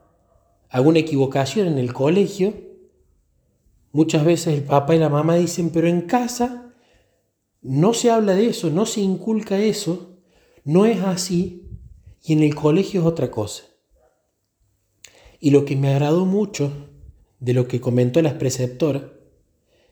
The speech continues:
es que ella terminó teniendo esas lindas palabras para con Niquito en un entorno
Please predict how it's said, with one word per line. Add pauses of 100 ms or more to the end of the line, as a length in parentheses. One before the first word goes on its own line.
(1500)
es
que
ella
terminó (500)
teniendo
esas
lindas
palabras
para
con
Niquito (360)
en
un
entorno